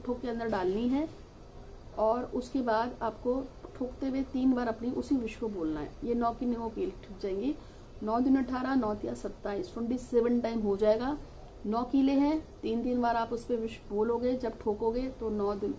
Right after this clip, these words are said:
नौ को तीन से मल्टीप्लाई करोगे तो ट्वेंटी सेवन टाइम आता है और ट्वेंटी सेवन को फिर आप जब प्लस करोगे तो नाइन ही आता है। नाइन यूनिवर्स का मन-, नंबर है, नाइन ईश्वर का नंबर है, ऐसा कहा जाता है।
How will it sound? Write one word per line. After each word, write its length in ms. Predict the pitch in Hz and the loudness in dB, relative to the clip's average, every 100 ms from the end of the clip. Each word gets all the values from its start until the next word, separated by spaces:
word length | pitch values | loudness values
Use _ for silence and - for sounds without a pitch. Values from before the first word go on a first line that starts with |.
| - | -4
नौ 200 | 214 214 | -2 0
को 160 | 233 | 0
तीन 320 | 240 - 226 208 | -2 0 -4 -2
से 300 | 220 233 240 - - - - - | -2 -4 -4 -12 -18 -16 -14 -4
मल्टीप्लाई 560 | 208 214 262 262 254 247 | 0 2 0 0 0 0
करोगे 340 | 247 247 262 | 2 2 2
तो 120 | 254 | -2
ट्वेंटी 340 | 247 220 214 240 | -2 0 0 -2
सेवन 400 | - 208 220 240 | -2 -2 0 0
टाइम 260 | 233 233 | 0 0
आता 220 | 226 226 | -2 -2
है 100 | 240 | -2
और 80 | 233 | -2
ट्वेंटी 320 | 226 208 208 | 0 0 -2
सेवन 380 | 233 - 214 214 | -4 -2 0 0
को 120 | 214 | 0
फिर 420 | 220 - - 262 240 | -2 -2 -4 0 2
आप 180 | 233 | 2
जब 200 | 214 214 | 0 -4
प्लस 200 | - 240 | -4 -6
करोगे 320 | - 226 208 208 | -2 0 0 0
तो 120 | 220 | 0
नाइन 360 | 220 180 180 | -2 0 0
ही 120 | 202 220 | 0 0
आता 240 | 190 196 | 0 -2
है। 260 | 202 226 277 - - - | 0 -2 -4 -12 -10 -2
नाइन 360 | 233 233 254 | 0 4 6
यूनिवर्स 440 | 247 220 214 220 - | 6 4 4 2 0
का 140 | 240 | -4
मन-, 220 | 226 214 | -2 -2
नंबर 320 | 214 202 208 214 | -2 0 0 0
है, 300 | 220 233 208 | 0 -2 -2
नाइन 340 | 190 214 226 - - - - - | 0 0 0 -6 -16 -18 -12 -2
ईश्वर 240 | 262 302 | 0 2
का 100 | 269 | 2
नंबर 280 | 208 190 185 | 0 -2 -4
है, 140 | 190 196 | -4 -4
ऐसा 160 | 196 | -6
कहा 220 | - 175 | -6 -6
जाता 260 | 160 147 - | -4 -4 -6
है। 300 | - - - | -10 -12 -14